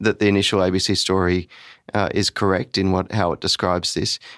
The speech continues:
uh, it became almost a process of elimination. So in Australia, we have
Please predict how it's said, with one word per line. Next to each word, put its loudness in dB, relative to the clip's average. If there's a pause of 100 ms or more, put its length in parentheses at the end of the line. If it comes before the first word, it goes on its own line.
(140)
uh, 0
it -2
became 2
almost 0
a -2
process -2
of -4
elimination. 2
So 0 (340)
in 2
Australia, 0
we 2
have 0